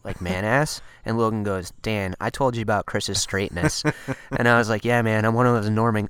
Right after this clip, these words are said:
Speaker 1: normal, or boring normal people, or straight people." Normal. I didn't mean normal for all you gay people out there.
Speaker 2: Yeah. W-, here's the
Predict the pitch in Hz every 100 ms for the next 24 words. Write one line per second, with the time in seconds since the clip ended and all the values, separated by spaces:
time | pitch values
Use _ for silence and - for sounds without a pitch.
0 | - 120 113 107 - 117 110 95 - 117
1 | - 127 120 110 113 117 110 104 101 123
2 | - 113 107 - 120 117 104 101 104 98
3 | - 113 - - - 104 95 - 120 120
4 | 107 101 95 92 90 92 - - - 101
5 | 98 101 95 98 92 90 92 - 95 98
6 | - - - 127 - 139 196 180 120